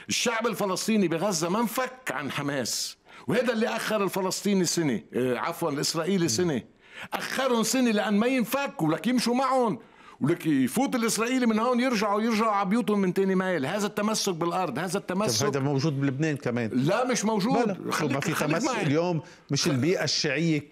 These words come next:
Speaker 1: خليك
Speaker 2: تقريبا
Speaker 1: معي.
Speaker 2: كلها مع حزب الله؟
Speaker 1: خليك معي، خليك معي، خليك معي. أخروا المعركة سنة، راح منهم ثلاثة وأربعين ألف.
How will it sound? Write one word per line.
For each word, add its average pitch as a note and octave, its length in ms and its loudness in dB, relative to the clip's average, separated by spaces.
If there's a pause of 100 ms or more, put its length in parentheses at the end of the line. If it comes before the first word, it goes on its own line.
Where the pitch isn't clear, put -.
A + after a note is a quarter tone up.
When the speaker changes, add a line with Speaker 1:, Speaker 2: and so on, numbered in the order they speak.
(160)
Speaker 1:
خليك - 260 -2
Speaker 2:
تقريبا F3+ 260 2
Speaker 1:
معي. - 220 0
Speaker 2:
كلها E3+ 300 2
مع C3 120 -2
حزب B2 280 -2
الله؟ - 200 0
Speaker 1:
خليك A#3 200 -2
معي، F3+ 280 -2
خليك E3+ 340 -6
معي، D#3+ 260 0
خليك E3+ 340 -6
معي. C#3+ 340 -4 (760)
أخروا C3+ 380 -4
المعركة C#3 460 -4
سنة، B2 300 0
راح B2 200 -4
منهم D3 280 0
ثلاثة D#3 280 -4
وأربعين A#2 440 -4
ألف. C3+ 540 -8